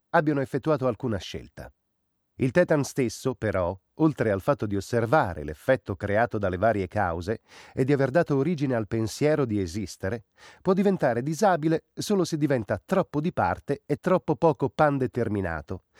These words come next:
mettendosi così in difficoltà. Tali difficoltà, però,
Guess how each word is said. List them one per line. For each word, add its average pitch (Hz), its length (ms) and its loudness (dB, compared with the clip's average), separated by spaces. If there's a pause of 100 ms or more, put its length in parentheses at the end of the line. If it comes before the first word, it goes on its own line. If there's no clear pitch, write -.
(160)
mettendosi 98 560 0
così 127 280 0
in 143 100 0
difficoltà. 139 640 -6 (720)
Tali 190 260 2
difficoltà, 120 760 -2
però, 90 360 -2